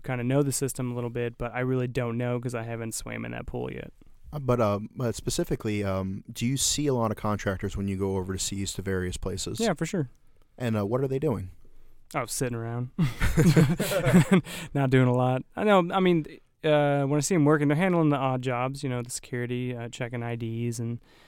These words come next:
Speaker 1: um, yeah, uh, just doing, like, the blue-collar work around the bases and just odd jobs, honestly.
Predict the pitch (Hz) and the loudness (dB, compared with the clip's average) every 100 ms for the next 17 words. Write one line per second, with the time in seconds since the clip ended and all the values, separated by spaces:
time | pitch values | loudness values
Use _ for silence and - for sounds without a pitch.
0 | _ _ _ - 127 117 113 117 120 113 | _ _ _ -10 -8 -6 -6 -6 -8 -10
1 | _ _ _ _ _ _ _ _ _ _ | _ _ _ _ _ _ _ _ _ _
2 | - 127 147 175 120 123 135 127 127 123 | -10 0 2 2 0 -8 -6 -4 -4 -4
3 | 131 - 127 131 131 131 120 123 131 127 | -6 -6 -4 0 2 0 -2 -2 -2 0
4 | 127 123 127 123 123 120 123 131 127 131 | -2 -2 -4 -4 -4 -2 -2 -2 0 0
5 | 131 123 123 120 117 - - 131 127 131 | 0 0 -4 -6 -10 -14 -4 -2 0 -2
6 | 135 127 127 131 123 131 | -2 -4 -6 -6 -6 -8